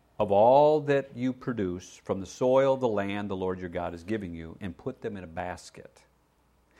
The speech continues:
Then go to the place the Lord your God will choose as a dwelling place for his name and say to the priests in office at the time, 'I declare today to the Lord your God that I have come to the land the Lord swore to your, our forefathers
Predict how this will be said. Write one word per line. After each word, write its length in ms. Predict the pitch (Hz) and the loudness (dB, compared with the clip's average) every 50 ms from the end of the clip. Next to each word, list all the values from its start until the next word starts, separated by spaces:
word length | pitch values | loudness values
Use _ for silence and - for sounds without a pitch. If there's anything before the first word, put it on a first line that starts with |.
| - - - - - - | -20 -20 -20 -20 -18 -2
Then 260 | 104 117 143 180 226 | 8 8 8 8 10
go 120 | 240 254 233 | 8 8 8
to 60 | 220 | 8
the 120 | 196 185 | 4 0
place 280 | - - 165 151 147 147 | 2 4 4 4 4 2
the 100 | - 135 | -2 -2
Lord 200 | 127 131 135 131 | 0 0 0 0
your 80 | 123 | -2
God 260 | 117 113 127 123 123 117 | 0 2 4 4 4 2
will 100 | 110 107 | 0 -4
choose 340 | - - 147 147 139 120 | -2 -2 0 0 0 0
as 140 | 123 110 101 | -2 -4 -6
a 40 | 104 | -6
dwelling 460 | 92 101 104 123 135 156 170 180 180 | -6 2 4 4 4 4 2 -2 -8
place 420 | - - - 147 143 139 139 139 - | -12 -8 -4 -2 -2 -2 -2 -6 -10
for 220 | - - 127 113 | -8 -6 -6 -6
his 320 | 95 131 123 113 104 104 | -4 -6 -8 -8 -8 -8
name 320 | 110 113 117 113 110 110 110 | -8 -6 -4 -4 -4 -6 -6
and 160 | - 117 117 | -6 -6 -8
say 280 | 107 - - 165 170 196 | -8 -2 0 2 2 2
to 80 | 240 240 | 2 -2
the 100 | - - | -6 -8
priests 340 | - - 175 175 165 - | -2 -2 -2 -2 -2 -6
in 120 | 170 151 139 | -8 -8 -6
office 480 | - 135 135 151 160 - 170 151 - | -4 -4 -2 -2 -4 -4 -8 -4 -2
at 120 | 156 139 143 | -2 -2 -2
the 60 | 143 | -4
time, 640 | 135 - - 196 185 135 98 95 95 101 131 147 - - _ _ _ _ _ _ _ _ _ _ - _ _ _ | -10 -6 -6 -4 -2 -2 -4 -4 -6 -6 -8 -8 -10 -14 _ _ _ _ _ _ _ _ _ _ -20 _ _ _
'I 340 | 117 131 147 160 190 196 202 | 6 8 10 10 10 8 6
declare 560 | 190 196 190 - - - 190 190 185 190 185 | 4 2 0 0 0 0 2 2 2 2 0
today 540 | 170 - - 175 143 139 135 139 151 151 151 | 0 -2 -4 0 2 4 4 6 4 4 0
to 140 | 147 - 147 | -2 -4 0
the 120 | 147 147 | 0 0
Lord 400 | 139 127 127 139 151 156 151 139 | 2 2 4 6 6 4 4 2
your 240 | 127 135 147 147 147 | 0 2 2 2 2
God 400 | 135 127 127 131 135 135 131 127 | 2 2 2 4 4 2 0 -2
that 120 | 123 120 | 0 0
I 100 | 123 120 | 2 2
have 200 | 120 117 113 - | 2 0 -4 -6
come 280 | - - 156 165 185 196 | -4 -2 -2 -2 -2 -6
to 100 | - 208 | -8 -6
the 140 | 196 196 180 | -4 -2 -2
land 420 | 151 120 110 113 117 123 123 127 | 0 0 -2 -2 -4 -4 -4 -4
the 60 | 120 110 | -4 -2
Lord 360 | 113 120 123 135 135 135 131 | 0 2 2 2 2 0 -2
swore 420 | - - 139 131 131 131 131 131 | -8 -8 -2 0 2 2 2 0
to 180 | 131 - - 123 | -2 -6 -10 -8
your, 260 | 120 117 120 120 - | -6 -6 -6 -6 -4
our 180 | 110 113 113 110 | -2 -2 -2 -2
forefathers 880 | - - 135 127 127 127 - 98 90 90 90 92 90 92 90 - _ | -2 0 0 0 0 0 -4 -6 -6 -4 -6 -8 -10 -10 -12 -16 _